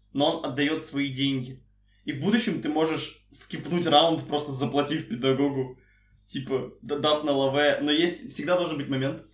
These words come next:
Я считаю, что если есть механика, которая позволяет так на изи скипать, короче, геймплей,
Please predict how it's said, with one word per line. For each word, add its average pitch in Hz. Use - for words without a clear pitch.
Я 151
считаю, 196
что 190
если 214
есть 190
механика, 180
которая 143
позволяет 147
так 156
на 139
изи 135
скипать, -
короче, 123
геймплей, 143